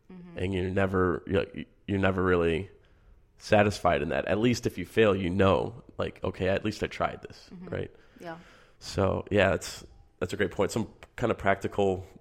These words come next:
Speaker 2: tidbit tips that I wanna give kind of in, in closing here is, uh, it's good to have a fa-, like, there's definitely a balance with all this that we're saying. There's some,
Speaker 1: Mm-hmm.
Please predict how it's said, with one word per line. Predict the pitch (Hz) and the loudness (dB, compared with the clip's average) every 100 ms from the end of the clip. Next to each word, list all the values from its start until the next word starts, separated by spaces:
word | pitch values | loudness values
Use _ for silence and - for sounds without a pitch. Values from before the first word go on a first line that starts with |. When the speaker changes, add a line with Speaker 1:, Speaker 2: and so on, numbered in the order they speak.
| _ _ | _ _
Speaker 2:
tidbit | - 101 95 95 - | -2 2 2 2 2
tips | 107 - - | 0 0 2
that | 101 | 4
I | |
wanna | 101 101 | 4 2
give | 98 101 - | 2 -2 -2
kind | - 98 | -4 -2
of | 92 | -2
in, | 95 - | -6 -6
in | - 90 | -6 -6
closing | - 95 104 | -4 -4 -2
here | 104 110 | 0 2
is, | 110 92 90 - - _ - - _ _ _ _ - | 2 0 -2 -6 -18 _ -20 -20 _ _ _ _ -6
uh, | 98 87 - _ _ - | -6 -6 -12 _ _ -4
it's | 95 | -2
good | - 113 | 2 4
to | 113 | 4
have | 104 98 | 6 4
a | |
fa-, | 87 - - | 4 0 4
like, | 104 - | 2 4
there's | 110 | 2
definitely | 127 131 107 | 2 4 2
a | |
balance | 92 90 69 - - | 2 2 2 -2 -6
with | 87 | 2
all | 98 | 2
this | 92 90 | 2 -2
that | - 95 | -2 0
we're | 85 | 0
saying. | 87 87 92 | 0 -2 0
There's | 90 | -4
some, | - 110 104 | 2 2 2
Speaker 1:
Mm-hmm. | 98 101 | -4 -12